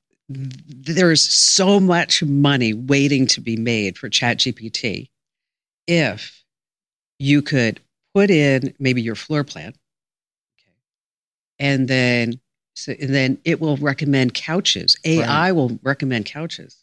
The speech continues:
Speaker 1: Chat G P T will take the order for that couch. This is gonna come.
Speaker 2: Yeah, and they'll just get a service fee over the top.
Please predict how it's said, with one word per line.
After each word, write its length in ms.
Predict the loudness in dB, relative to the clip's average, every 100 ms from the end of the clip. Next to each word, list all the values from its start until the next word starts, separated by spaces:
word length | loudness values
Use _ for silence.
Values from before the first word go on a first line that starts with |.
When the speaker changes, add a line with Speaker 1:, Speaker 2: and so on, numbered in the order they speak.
| _ _ _ _ _ _ _
Speaker 1:
Chat 360 | 0 2 0 0
G 160 | 0
P 180 | 0 -6
T 580 | -10 -8 -4 -4 -4 -10 _ _
will 80 | -14
take 280 | -4 -4 -4
the 120 | -8 0
order 360 | 2 2 0
for 180 | -2 -6
that 220 | -6 -6
couch. 640 | -8 -6 -8 -10 -14 -14 _ _
This 140 | 0
is 120 | 2 2
gonna 200 | 0 0
come. 340 | -6 -12 -16 _ _ _
Speaker 2:
Yeah, 200 | -2 -2
and 180 | -2 -4
they'll 120 | -4
just 200 | -6 -6
get 100 | -6
a 40 | -4
service 340 | -4 -6 -6
fee 100 | -6
over 180 | -6 -6
the 100 | -6
top. 340 | -6 -6 -8